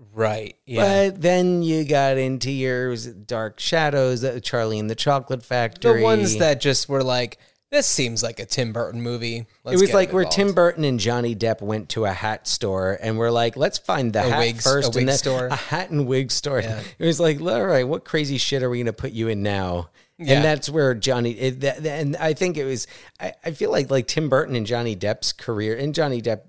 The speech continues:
Speaker 2: uh, John, <laughs> Johnny Depp's got his own issues.
Speaker 1: Yes.
Speaker 2: But I feel like their careers, like, they were both in the early two thousands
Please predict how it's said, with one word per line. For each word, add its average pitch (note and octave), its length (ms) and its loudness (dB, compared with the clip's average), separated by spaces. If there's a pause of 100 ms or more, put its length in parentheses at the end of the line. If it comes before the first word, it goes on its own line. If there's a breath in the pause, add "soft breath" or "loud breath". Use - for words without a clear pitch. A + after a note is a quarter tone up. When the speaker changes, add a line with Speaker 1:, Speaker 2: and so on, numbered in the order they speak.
Speaker 2:
uh, F2+ 260 -16 (440)
John, C3 160 -6
<laughs> - 1160 -12
Johnny D#3 280 2
Depp's A#2 220 -2
got A#2+ 160 0
his G2+ 180 -2 (160)
own E3+ 220 2
issues. G2+ 460 0 (120 loud breath)
Speaker 1:
Yes. - 540 -2
Speaker 2:
But A2 400 0
I A#2+ 160 -8
feel C3+ 240 -4
like A#2+ 320 0
their A2+ 520 0
careers, A2 680 -4
like, G#2+ 320 -2
they A2+ 220 -2
were A#2 180 -2
both G#2 560 -4 (380 soft breath)
in A2+ 240 0
the G#2 120 -2 (140)
early G#2+ 400 -2
two A2 300 -6
thousands A2+ 1120 -4